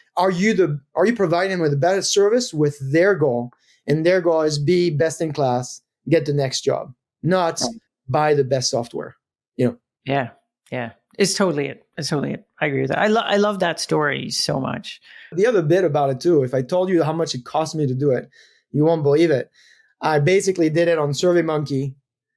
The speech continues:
Speaker 1: It cost me,
Speaker 2: <laughs>
Speaker 1: it actually cost me zero dollars because in doing
Speaker 2: Perfect.
Speaker 1: it, it scaled so fast and we got so many concurrent answers that I had to call the C E O of SurveyMonkey and say, "Hey, I think I found a pro-, a product issue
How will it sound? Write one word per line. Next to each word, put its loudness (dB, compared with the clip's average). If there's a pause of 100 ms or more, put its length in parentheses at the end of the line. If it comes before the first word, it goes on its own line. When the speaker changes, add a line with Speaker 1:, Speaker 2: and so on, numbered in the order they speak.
(120)
Speaker 1:
It 2
cost 4
me, 0
Speaker 2:
<laughs> -4
Speaker 1:
it -2
actually 2
cost 0
me 2
zero 4
dollars 2
because 0
in -4
doing 6
Speaker 2:
Perfect. 2
Speaker 1:
it, 2
it 0 (160)
scaled 0
so 2
fast -2 (500)
and 0
we 2
got 0
so 0
many 0
concurrent -2
answers -2 (280)
that 2
I 4
had 0
to -10
call 0
the -4
C 0
E 4
O 4
of 0
SurveyMonkey 0
and -2
say, -2
"Hey, 2
I 0
think -2
I 0
found -2
a -4
pro-, -4
a -4
product 0
issue 0